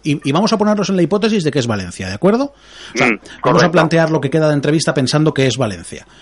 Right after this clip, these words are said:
Speaker 1: Entonces,
Speaker 2: Ujú.
Speaker 1: ¿cuál es vuestro escenario ideal A, el B y el C, por decirlo de alguna manera?
Speaker 2: Yo, ¿sabes lo que pasa? Que soy un pesimista, ¿vale?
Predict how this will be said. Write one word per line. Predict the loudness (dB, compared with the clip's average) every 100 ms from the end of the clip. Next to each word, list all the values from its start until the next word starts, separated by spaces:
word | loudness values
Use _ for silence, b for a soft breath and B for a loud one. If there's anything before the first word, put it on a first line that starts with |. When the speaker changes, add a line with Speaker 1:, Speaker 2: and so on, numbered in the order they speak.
| B -6
Speaker 1:
Entonces, | -4 -2 -2 0
Speaker 2:
Ujú. | 0 2 0 0
Speaker 1:
¿cuál | -2 2
es | 2 0 -6 _
vuestro | -16 -6 -4 -4 -6
escenario | -4 -2 0
ideal | 0 0 -2 -4
A, | -4 -4 -4
el | -4
B | -2
y | -2 -2
el | -4
C, | -8 -10
por | -6 -6
decirlo | -2 0 2
de |
alguna | 0 -2
manera? | -4 -10 -16 -20 _ _ _ _ _ -18 0
Speaker 2:
Yo, | 2 2
¿sabes | 2 2
lo | 2
que | 2
pasa? | 0 -2
Que | 0
soy | 2
un | 2
pesimista, | 0 -2 -8 -8 -8 -8 -10 _ _
¿vale? | 0 2 0